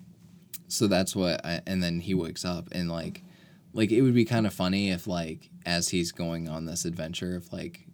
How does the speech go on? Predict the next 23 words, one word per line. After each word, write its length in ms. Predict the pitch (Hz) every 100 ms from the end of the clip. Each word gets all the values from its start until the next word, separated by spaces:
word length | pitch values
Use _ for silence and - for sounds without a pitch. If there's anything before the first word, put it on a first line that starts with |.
| - -
people 300 | 90 87 87
show 260 | - 87
up 240 | 82 85 85
that 160 | 82 78
are, 160 | 80
like, 280 | 80 80 82
in 160 | 87 85
his 180 | 85 -
li-, 160 | 80
like, 180 | - 87
his 140 | 85 78
brother, 400 | 78 78 82 85
like, 220 | 85 82
shows 260 | - 82 85
up, 200 | 80 -
but, 80 |
like, 160 | 80 76
as 120 | 78
a 40 | 85
different 400 | 76 82 85 82
person 480 | - 78 - 82 82
or 80 | 82
whatever. 440 | 82 82 85 85